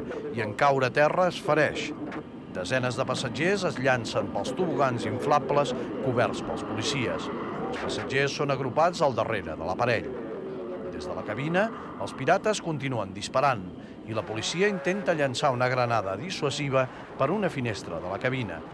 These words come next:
Després de fallar la primera, la segona esclata on hi ha els segrestadors. Mentrestant, un segon grup d'assaltants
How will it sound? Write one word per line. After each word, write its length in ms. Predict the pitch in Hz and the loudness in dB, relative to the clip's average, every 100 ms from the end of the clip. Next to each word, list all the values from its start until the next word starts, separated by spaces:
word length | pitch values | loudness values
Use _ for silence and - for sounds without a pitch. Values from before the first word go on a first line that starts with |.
| - - - - - | -14 -16 -16 -16 -12
Després 400 | 85 - 117 120 123 | -12 -8 -4 -2 -2
de 60 | 123 | -2
fallar 280 | 110 113 101 | 0 0 0
la 80 | 117 | -2
primera, 380 | 160 147 143 139 - - - - | -2 2 4 2 -2 -12 -8 -4
la 120 | 117 | -2
segona 320 | 139 170 175 | 0 2 2
esclata 540 | 143 - 165 170 190 208 - | 0 2 2 4 2 2 0
on 160 | 123 113 | -2 0
hi 80 | 113 | 0
ha 100 | 110 | 0
els 120 | - | -2
segrestadors. 640 | 85 87 - 123 123 85 - - - - - - - - - - - - - | -6 -8 -4 2 2 0 -8 -12 -14 -14 -14 -14 -14 -14 -14 -14 -14 -12 -12
Mentrestant, 580 | 87 85 101 - 165 170 | -10 -8 -8 2 2 4
un 140 | 160 147 | 0 0
segon 280 | 156 175 160 | 2 4 4
grup 240 | 151 117 | 2 4
d'assaltants 640 | 190 - 156 160 156 151 | 2 4 2 4 2 2